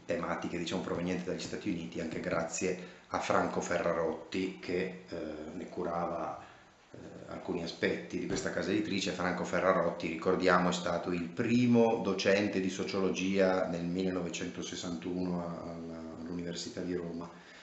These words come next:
cioè la prima cattedra di sociologia in Italia è stata occupata da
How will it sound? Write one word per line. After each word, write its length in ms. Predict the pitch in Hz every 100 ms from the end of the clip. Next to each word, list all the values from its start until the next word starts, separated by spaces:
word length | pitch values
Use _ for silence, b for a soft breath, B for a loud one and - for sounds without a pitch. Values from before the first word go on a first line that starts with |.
| B B
cioè 140 | - 92
la 60 |
prima 240 | 92 98 87
cattedra 400 | 90 90 87 82
di 80 |
sociologia 500 | 87 - 92 87 95
in 80 | 85
Italia 300 | 87 90 80
è 20 |
stata 220 | 80 - 82
occupata 420 | - 82 80 - B B B -
da 400 | 92 - -